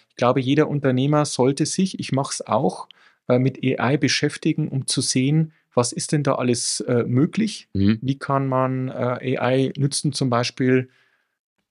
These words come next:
Speaker 1: ich kann eine E-Mail zusammenfassen oder einen Vertrag, muss nicht alles lesen, ähm, um Produktivitäts-, äh, Gewinne zu erzielen. Ich glaub, das muss man als Unternehmer, um auch Kostenvorteile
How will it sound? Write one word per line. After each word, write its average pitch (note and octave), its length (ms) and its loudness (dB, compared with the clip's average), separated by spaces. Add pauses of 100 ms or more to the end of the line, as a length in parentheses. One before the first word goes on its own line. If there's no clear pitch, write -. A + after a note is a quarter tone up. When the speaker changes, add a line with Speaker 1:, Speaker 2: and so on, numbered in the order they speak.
Speaker 1:
ich - 120 -20
kann A2 140 -2
eine A2 100 -2
E-Mail C3 200 4
zusammenfassen A#2+ 840 0
oder A#2+ 160 -2
einen A2+ 100 2
Vertrag, G#2+ 580 -2
muss A#2 160 -6
nicht A#2+ 120 -4
alles A#2 300 -2
lesen, B2 440 0 (360)
ähm, A2+ 420 -2 (100)
um B2 160 0
Produktivitäts-, C3 880 -2
äh, B2+ 420 -4
Gewinne C3 280 2
zu B2 160 -2
erzielen. G3 480 0
Ich - 80 -10
glaub, - 180 -2
das - 160 -4
muss D3+ 160 0
man C#3 100 2
als C3 120 -4
Unternehmer, C3+ 500 0
um B2 140 -2
auch A#2 160 -4
Kostenvorteile D#3+ 840 0